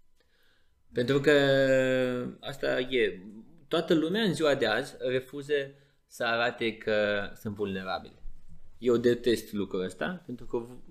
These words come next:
nu e nicio problemă să arăți, să fii vulnerabil. Pentru că dacă ești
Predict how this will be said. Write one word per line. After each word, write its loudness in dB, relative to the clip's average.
nu -4
e 0
nicio -4
problemă -2
să -8
arăți, -8
să -20
fii -8
vulnerabil. -4
Pentru -10
că -2
dacă -2
ești -2